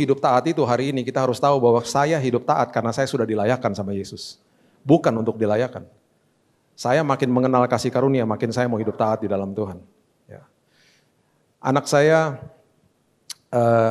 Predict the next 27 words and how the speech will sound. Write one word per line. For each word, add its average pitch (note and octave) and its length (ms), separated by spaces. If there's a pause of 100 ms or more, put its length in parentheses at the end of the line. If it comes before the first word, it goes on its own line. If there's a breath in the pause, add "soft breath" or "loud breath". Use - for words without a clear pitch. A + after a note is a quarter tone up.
Raina A#2+ 320
ini C3+ 240
suka B2 240
melukis. - 560 (880)
Waktu B2 640
dia A#2+ 160
suka A#2+ 320
melukis, A#2+ 720
eh, A2 520 (120)
dia A2+ 240
itu C3+ 480 (500 loud breath)
anak B2 320
yang, G#2+ 560
eh, G#2 160
dari A#2+ 240
kecil D#3 320
sudah A2+ 160
melukis. A2 480 (880)
Jadi B2+ 160
waktu C3+ 240
dia B2+ 160
umur B2 320
empat B2 160
tahun, D3 240
saya C#3 160
pernah B2 320
di-, A#2 480